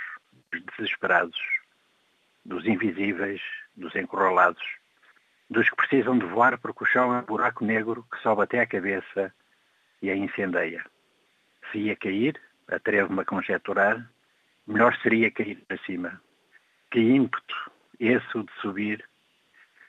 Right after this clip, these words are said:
zurzindo a hierática ditadura em riste de um destino imposto. Que genuíno homem novo, ele com toda a revolta na voz, o peso dela desafiando a morte.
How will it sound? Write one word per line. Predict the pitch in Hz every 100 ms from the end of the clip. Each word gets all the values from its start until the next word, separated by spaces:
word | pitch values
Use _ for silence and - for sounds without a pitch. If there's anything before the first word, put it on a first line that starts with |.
| _ 98
zurzindo | 101 104 117 123 127 110
a | 113
hierática | 107 107 110 107 95 107
ditadura | 98 104 107 98 104
em | 104
riste | 92 107 98 - -
de | 95
um | 95
destino | - - 101
imposto. | 101 95 98 - - - - _ _ _ _ _ -
Que | 143
genuíno | 139 120 113 113 107
homem | 104 101 98
novo, | 101 95 - - - _ _ _ _ _
ele | 107 123 117
com | 117 98
toda | - 123 113
a |
revolta | 87 - 101 - 95
na | 92
voz, | 92 92 92 - - _ _ _ _ _ _ _ _ _ _
o | 95
peso | - 113 98 87
dela | 104 104 101 92
desafiando | - - - 98 90
a | 92
morte. | 90 -